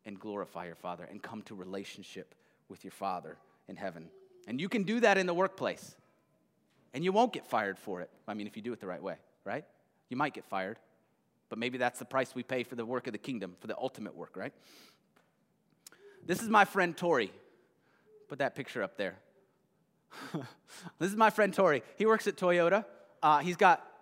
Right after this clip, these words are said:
he-, he's probably the goofiest guy I know. He's also probably one of the most sincere guys I know.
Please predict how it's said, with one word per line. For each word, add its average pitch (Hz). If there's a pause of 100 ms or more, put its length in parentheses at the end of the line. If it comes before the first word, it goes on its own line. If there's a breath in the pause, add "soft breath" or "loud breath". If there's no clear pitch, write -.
(240)
he-, 165
he's 147
probably 151
the 131
goofiest 139
guy 127
I 123
know. 131
He's 139
also 135
probably 131
one 127
of 123
the 127
most 127
sincere 143
guys 151
I 156
know. 165